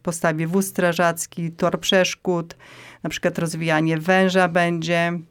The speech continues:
Stowarzyszenie Czas Rozwoju, które tu w Łomży prężnie działa,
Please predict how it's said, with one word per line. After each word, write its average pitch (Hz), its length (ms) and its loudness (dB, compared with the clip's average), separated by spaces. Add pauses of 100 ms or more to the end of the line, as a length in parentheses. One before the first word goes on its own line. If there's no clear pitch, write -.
(340)
Stowarzyszenie 175 720 0
Czas 175 220 0
Rozwoju, 190 460 4
które 170 300 -2
tu 165 180 -8
w 160 80 -4
Łomży 165 280 2
prężnie 180 480 0
działa, 165 480 2